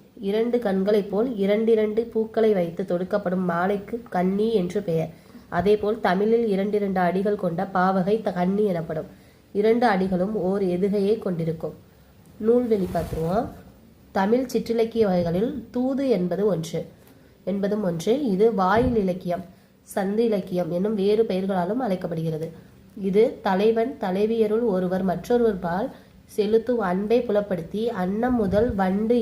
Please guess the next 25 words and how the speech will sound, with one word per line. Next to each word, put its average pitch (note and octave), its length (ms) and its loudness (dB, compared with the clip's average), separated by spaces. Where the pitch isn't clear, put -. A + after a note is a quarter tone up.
ஈறாக G3+ 500 0
பத்தில் B3 440 -2
ஒன்றை G3 400 0
தூது A3+ 300 2
விடுவதாக F#3 600 0
கலிவெண்பாவில் G#3+ 800 2
இயற்றப்படுவதாகும். F#3+ 880 -2
தமிழ் A3 360 2
விடு A#3+ 200 2
தூது F#3+ 320 0
மதுரையில் G#3 720 2
கோவில் A#3 420 4
கொண்டிருக்கும் F#3 560 -4
சொக்கநாதர் A3+ 680 0
மீது E3+ 200 -4
காதல் G3+ 460 -2
கொண்ட F#3+ 200 -2
பெண் F#3 280 -6
ஒருத்தி F3+ 420 -4
தன் G3 260 0
க-, F#3+ 220 0
தா-, G3 360 2
காதலை G3+ 560 2
கூறி C4 300 0
வருமாறு F#3 420 2